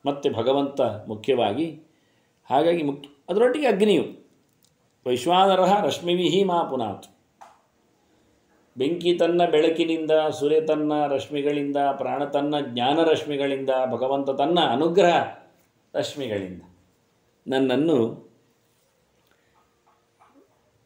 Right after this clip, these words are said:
ಶುದ್ಧಿಗೊಳಿಸಲಿ. ಮತ್ತು ಎಲ್ಲರಿಗೂ ಬೇಕಾದಂಥ ಎಲ್ಲ ದೇವತೆಗಳು ಇಲ್ಲಿ ಬರ್ತಾರೆ.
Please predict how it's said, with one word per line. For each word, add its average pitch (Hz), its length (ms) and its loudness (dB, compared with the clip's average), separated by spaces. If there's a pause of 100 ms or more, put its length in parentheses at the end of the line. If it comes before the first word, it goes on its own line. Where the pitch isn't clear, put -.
ಶುದ್ಧಿಗೊಳಿಸಲಿ. 131 880 2 (1300)
ಮತ್ತು 170 200 -2
ಎಲ್ಲರಿಗೂ 226 580 0
ಬೇಕಾದಂಥ 175 580 2
ಎಲ್ಲ 147 220 2
ದೇವತೆಗಳು 143 600 2
ಇಲ್ಲಿ 131 180 0
ಬರ್ತಾರೆ. 110 680 -4